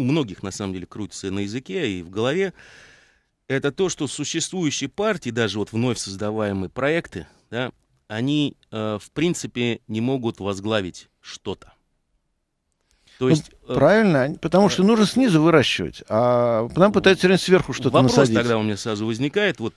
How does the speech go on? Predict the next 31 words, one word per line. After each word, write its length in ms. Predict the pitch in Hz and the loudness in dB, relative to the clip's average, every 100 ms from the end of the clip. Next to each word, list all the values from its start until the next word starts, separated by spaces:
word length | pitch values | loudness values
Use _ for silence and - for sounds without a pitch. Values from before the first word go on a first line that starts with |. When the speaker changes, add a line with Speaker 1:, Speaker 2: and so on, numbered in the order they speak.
| - | -4
Speaker 1:
э, 120 | 98 | -4
знаете, 300 | 104 147 107 | 0 -2 -2
наверное, 180 | 101 87 | -4 -6
посадили 440 | 104 120 120 98 | -6 -6 -4 -4
полковника 500 | - 107 104 104 95 | -4 -6 -4 -6 -6
Квачкова, 440 | 107 123 - 202 92 | -6 -6 -4 -2 -2
да, 200 | 107 131 - | -4 -8 -12
за 180 | 92 104 | -12 -8
то, 120 | 101 | -8
что 140 | - | -8
он 40 | 95 | -8
с 60 | |
арбалетом 480 | 95 95 113 98 85 | -8 -4 -2 -4 -6
на 100 | 92 | -8
Кремль 300 | 104 95 78 | -8 -8 -8
пошёл. 340 | - 87 78 73 | -14 -16 -16 -14
Там 140 | - | -10
сколько, 220 | 131 120 117 | -8 -8 -8
Speaker 2:
Мгм. 40 | |
Speaker 1:
двадцать 280 | 107 104 - | -6 -8 -8
старичков 440 | - 98 - 92 - | -14 -14 -10 -12 -12
пошли, 320 | 80 - 67 _ _ _ _ _ _ _ _ - | -16 -18 -20 _ _ _ _ _ _ _ _ -18
э, 100 | - | -10
переворот 400 | 107 110 107 87 | -4 -2 -2 -4
делать. 280 | 87 78 - _ | -8 -10 -16 _
А, 420 | 104 104 101 95 92 _ _ _ - | -6 -4 -2 -2 -6 _ _ _ -6
у 80 | |
него 100 | 120 | -2
есть 120 | 220 - | -2 -2
такая 220 | 190 165 | -4 -4
теория, 420 | 170 139 85 67 | -2 -2 -4 -10